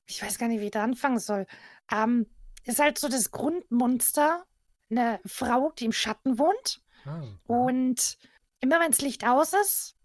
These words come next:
Speaker 1: kann sie da rumlaufen. Und wenn's Licht an ist, dann ist sie weg. Und das ist halt dann so eine Geschichte quasi, ähm, eine Familie,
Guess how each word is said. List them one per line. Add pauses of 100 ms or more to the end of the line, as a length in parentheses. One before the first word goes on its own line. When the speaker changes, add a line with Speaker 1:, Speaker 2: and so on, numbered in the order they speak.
(320)
Speaker 1:
kann
sie
da
rumlaufen. (440)
Und
wenn's
Licht
an
ist, (120)
dann
ist
sie
weg. (380)
Und
das
ist
halt
dann
so
eine
Geschichte
quasi, (480)
ähm, (300)
eine
Familie,